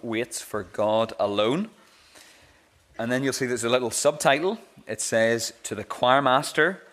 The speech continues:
according to Jeduthun, a Psalm of David. So Psalm sixty-two was written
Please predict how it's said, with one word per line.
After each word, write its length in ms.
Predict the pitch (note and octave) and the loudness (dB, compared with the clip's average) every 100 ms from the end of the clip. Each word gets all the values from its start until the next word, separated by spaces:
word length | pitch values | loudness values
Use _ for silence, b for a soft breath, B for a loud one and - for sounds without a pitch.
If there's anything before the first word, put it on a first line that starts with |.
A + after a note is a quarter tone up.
| b b b - | b b b -20
according 580 | - - B2+ B2+ B2+ B2 | -16 -6 2 2 2 -4
to 120 | G#2 | -10
Jeduthun, 880 | F#2+ A2+ B2+ C#3 D3+ - C#3 F3+ G#3 _ b b b _ | -2 2 4 2 -4 0 -2 -2 -8 _ b b b _
a 80 | - | -8
Psalm 680 | - - A#2+ A#2 A#2+ A#2+ A2+ - | -6 0 2 4 2 -4 -10 -8
of 220 | G#2 F#2 F2+ | -8 -8 -10
David. 500 | G#2+ G2 F#2 D#2 - - | -6 -4 -6 -10 -14 -20
So 120 | - | -14
Psalm 280 | F#2+ C3 D3 | -2 2 2
sixty-two 720 | D3 D3 - A#2 - A#2+ B2+ C3+ B B B B | 0 -6 -4 -6 -2 -2 -2 -4 B B B B
was 220 | G2 F#2+ | -14 -4
written 400 | A2 A#2+ C3+ C#3+ | -2 -2 -8 -12